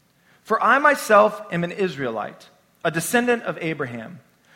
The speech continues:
a member of the tribe of Benjamin. God has not rejected his people whom he foreknew. Do you not know what the scripture says of Elijah? How he appeals to God against Israel?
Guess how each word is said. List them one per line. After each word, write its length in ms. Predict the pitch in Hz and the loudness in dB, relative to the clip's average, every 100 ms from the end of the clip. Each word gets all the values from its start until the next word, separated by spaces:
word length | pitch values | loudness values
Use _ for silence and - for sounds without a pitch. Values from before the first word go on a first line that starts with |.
| - 175 | -2 0
a 60 | |
member 360 | 190 233 254 254 | 4 6 8 6
of 160 | 202 | 6
the 80 | 175 | -2
tribe 480 | 170 214 190 202 185 | -6 -2 0 0 0
of 140 | 151 | -4
Benjamin. 560 | 151 156 127 117 101 - _ - - 147 | -2 -4 -4 -10 -12 -16 _ -20 -20 0
God 300 | 180 208 269 | 4 6 6
has 200 | 226 170 | 4 2
not 220 | 185 185 | 2 2
rejected 460 | 170 147 170 170 143 | 0 0 -2 0 -8
his 200 | 147 - | -8 -10
people 460 | - 269 - 139 | -6 -6 -2 -6
whom 240 | 135 202 226 | -2 -4 -2
he 160 | 185 | -4
foreknew. 600 | 180 170 160 165 220 135 - _ _ _ _ _ - - | -6 -6 -6 -6 -8 -10 -14 _ _ _ _ _ -20 -6
Do 120 | 160 | 0
you 160 | 208 208 | 0 2
not 280 | 185 202 175 | 6 6 4
know 180 | 151 190 | 2 2
what 160 | 202 | 0
the 60 | 156 | -6
scripture 380 | - 170 - 175 | -6 -6 -6 -6
says 300 | 180 165 151 | -2 -2 -2
of 80 | |
Elijah? 580 | 135 127 139 165 220 226 - _ _ _ _ - | -4 -2 -2 -4 -8 -10 -14 _ _ _ _ -4
How 300 | 190 196 196 | 2 4 4
he 180 | 196 | 2
appeals 600 | 180 - - 185 208 214 214 | 0 -2 -6 0 0 0 -6
to 100 | 147 | -2
God 320 | 147 156 180 | 2 2 2
against 280 | 165 160 156 | -2 -8 -6
Israel? 520 | 151 175 208 226 | -6 -6 -6 -8